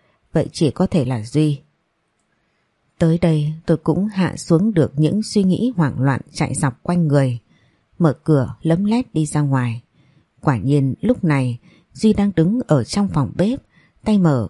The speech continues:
các cánh cửa để tìm gì đó. Khi thấy tôi, sắc mặt anh hơi cứng lại, hỏi: "Đánh thức cô à?" "Tôi cũng không ngủ được. Anh làm cái gì vậy? Tìm cái gì sao?" "Ừ, tìm rượu. Hôm nọ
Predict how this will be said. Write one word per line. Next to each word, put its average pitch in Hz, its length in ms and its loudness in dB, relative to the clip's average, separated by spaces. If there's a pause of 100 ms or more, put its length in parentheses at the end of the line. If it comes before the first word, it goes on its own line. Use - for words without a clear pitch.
các 220 200 -2
cánh 175 260 -2
cửa 127 320 0 (100)
để 139 220 -2
tìm 127 240 -2
gì 123 260 -4
đó. 135 360 -4 (640)
Khi 156 320 0
thấy 160 240 -2
tôi, 143 300 2
sắc - 280 -6
mặt 151 160 -2
anh 147 220 -2
hơi 156 240 2
cứng 170 360 -2
lại, 170 300 -2
hỏi: 131 360 -2 (840)
"Đánh 160 200 0
thức 254 220 -2
cô 175 140 2
à?" 123 220 -2 (840)
"Tôi 165 100 4
cũng - 180 0
không 196 220 0
ngủ 139 200 2
được. 135 240 0 (360)
Anh 165 360 0 (120)
làm 147 220 0
cái 202 140 -2
gì 165 160 0
vậy? 127 300 -2 (160)
Tìm 151 180 2
cái 170 200 -2
gì 156 200 0
sao?" 160 300 -2 (640)
"Ừ, 139 260 0 (160)
tìm 143 200 2
rượu. 151 300 0 (380)
Hôm 185 240 2
nọ 151 180 -2